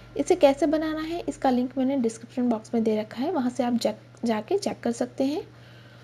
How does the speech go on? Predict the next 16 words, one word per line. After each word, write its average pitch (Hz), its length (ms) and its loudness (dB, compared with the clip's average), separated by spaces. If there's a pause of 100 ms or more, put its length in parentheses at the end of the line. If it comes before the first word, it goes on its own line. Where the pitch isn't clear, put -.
(160)
तो 294 60 6
finally 339 400 4
इसी 311 140 2
के 311 120 -2
साथ 262 340 -2
ये 269 60 4
मेरा 247 420 2 (140)
designer 226 580 0 (580)
one 311 220 4
shoulder 240 560 2 (520)
cap 320 240 8
baby 226 240 4
frock 214 260 -2
बिल्कुल 220 300 -2
तैयार 214 400 -2
है। 294 180 -4